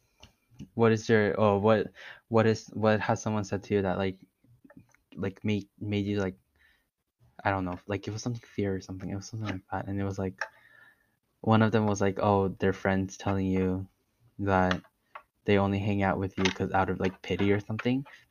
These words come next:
P-, pity, pity or something. I can't speak. My pronunciation has become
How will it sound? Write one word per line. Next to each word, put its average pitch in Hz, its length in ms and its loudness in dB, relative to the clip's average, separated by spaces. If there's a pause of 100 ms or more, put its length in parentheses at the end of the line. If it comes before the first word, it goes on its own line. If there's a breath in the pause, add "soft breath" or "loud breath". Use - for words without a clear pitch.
P-, - 100 -2
pity, 95 580 2 (100)
pity 101 720 2 (240)
or 110 140 2
something. 117 520 -4 (400 loud breath)
I 123 80 6
can't 185 400 2
speak. - 600 2
My 117 360 2 (760 soft breath)
pronunciation 123 840 0
has 95 160 -4
become 90 500 -6